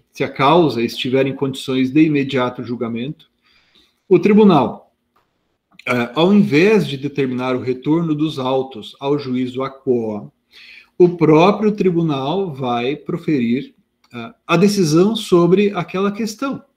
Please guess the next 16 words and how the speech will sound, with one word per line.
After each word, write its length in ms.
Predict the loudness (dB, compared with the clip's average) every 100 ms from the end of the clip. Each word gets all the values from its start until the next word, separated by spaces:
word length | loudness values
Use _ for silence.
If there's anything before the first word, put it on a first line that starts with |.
| _ _ _ _ _ _ _
Então, 300 | 0 2 0
imaginem 840 | 0 2 2 0 0 0 -2 -6 -14
a 80 | -14
situação 840 | -12 -10 -10 -6 -4 -4 -6 -8
em 220 | -6 -4
que, 520 | -4 -2 0 0 -4 -10
eh, 260 | -14 -14 -14
a 100 | -8
sentença 680 | -4 -4 -2 -2 -4 -6
seja 580 | -8 -2 -2 0 -4 -8 _ 2
infra 480 | 4 4 0 -2
petita, 840 | -4 0 0 2 0 -2 -4 -16 _ _ _ _ _ _ _ _
ou 80 | -8
seja, 360 | -2 0 0 -4
o 80 | -4
juiz 760 | 0 4 6 4 0 -12 -18